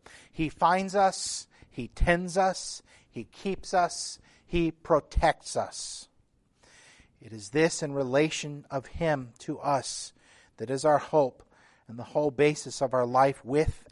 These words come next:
and in him. This also means, thinking of the fact that we are sheep, we are not the brilliant geniuses that we often think we are.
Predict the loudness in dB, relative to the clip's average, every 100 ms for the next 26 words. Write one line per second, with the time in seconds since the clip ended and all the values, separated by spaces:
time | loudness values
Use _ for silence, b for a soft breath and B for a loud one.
0 | -8 -6 -6 -8 -10 -8 -10 -10 -16 _
1 | _ _ _ _ _ _ b b b b
2 | b -4 -2 4 4 6 2 2 -2 -4
3 | -6 -10 -12 -14 -16 _ _ _ _ b
4 | b b -6 -6 -4 -2 0 2 4 4
5 | 2 -6 -8 -2 2 2 0 -4 -4 -6
6 | -14 _ _ _ _ _ b b b b
7 | b -18 -4 0 2 2 0 -4 -8 _
8 | b b b 0 2 4 4 2 -8 _
9 | -14 -4 2 4 2 -2 -18 -20 -20 _
10 | _ _ b b b b -6 -6 -6 4
11 | 4 4 0 -6 -8 -16 -8 -6 -4 -4
12 | -6 -8 -6 -4 -6 -4 -4 -2 -6 -6
13 | 2 2 0 -8 -10 -6 -6 -6 -10 -10
14 | -8 -8 -6 -6 -8